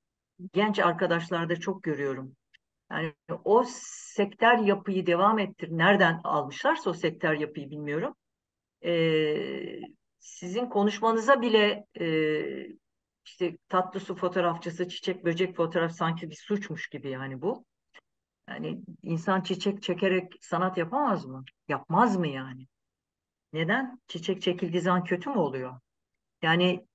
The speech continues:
çiçekle bir, e, toplumsal fotoğraf illaki bir sümüklü çocuk olmak zorunda mı? Çiçeği kapatalım. Toplumsal fotoğraf dediğinizde böyle ağzını burnunu karıştıran, e,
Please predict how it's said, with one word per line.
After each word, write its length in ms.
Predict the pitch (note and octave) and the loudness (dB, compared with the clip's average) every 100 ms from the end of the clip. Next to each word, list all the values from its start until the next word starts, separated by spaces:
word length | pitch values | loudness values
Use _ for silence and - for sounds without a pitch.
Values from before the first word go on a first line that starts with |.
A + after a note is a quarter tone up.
| _ | _
çiçekle 840 | - E3+ B3 C4+ - G#3 G3 F#3+ - _ _ _ | -10 -2 0 0 4 6 6 2 -8 _ _ _
bir, 280 | G3 G#3+ G3+ | 2 2 4
e, 1160 | F3+ F3 E3 E3 E3 C3 C#3+ D3 G#2+ G#2+ G#2 F3 - | 4 4 4 2 0 -2 -6 -8 -8 -8 -10 -14 -2
toplumsal 760 | F#3 F3+ F#3+ F#3 A3 G#3+ G#3+ - _ _ - | 0 0 -2 4 8 8 6 -2 _ _ -6
fotoğraf 600 | F3 E3+ F#3 G3 G3 - | -4 2 6 6 6 2
illaki 560 | G#3+ G#3 G3+ F#3+ F#3 F3 | 0 4 4 4 2 -6
bir 60 | |
sümüklü 480 | F3 - G3 G3+ A#3 | -6 0 0 0 -4
çocuk 280 | G#3+ G#3 A3+ | -6 -2 2
olmak 320 | G#3+ C4 D4+ | 4 4 4
zorunda 360 | F#3+ C#3 C#3 B2 | 2 0 -2 -12
mı? 80 | - _ _ _ _ _ _ _ | -18 _ _ _ _ _ _ _
Çiçeği 320 | - - E3 E3 | -20 -4 -4 -2
kapatalım. 600 | E3 E3+ E3 G3 D#4+ - _ _ _ _ _ _ - | -2 0 2 2 2 -4 _ _ _ _ _ _ 4
Toplumsal 600 | F3+ F3 G3+ G3+ B3+ B3 | 4 6 2 6 6 6
fotoğraf 440 | A3 G#3+ G3+ G3+ | 4 6 4 4
dediğinizde 680 | F#3+ F3+ G3 G3 F#3+ C#4 C4+ | 2 2 2 2 2 2 4
böyle 220 | G#3 G3+ | 4 4
ağzını 440 | F#3+ F#3 F#3 G3+ G3 | 6 4 4 2 0
burnunu 460 | F#3 F#3+ F#3+ G3 | 0 -2 -2 -4
karıştıran, 680 | - F3+ E3+ - F#3 F#3+ F#3+ | -2 -2 -2 0 4 4 2
e, 960 | F3 E3+ D#3+ D#3 D3+ D#3+ - - C#2+ | 0 0 0 0 -2 -4 -6 -8 -8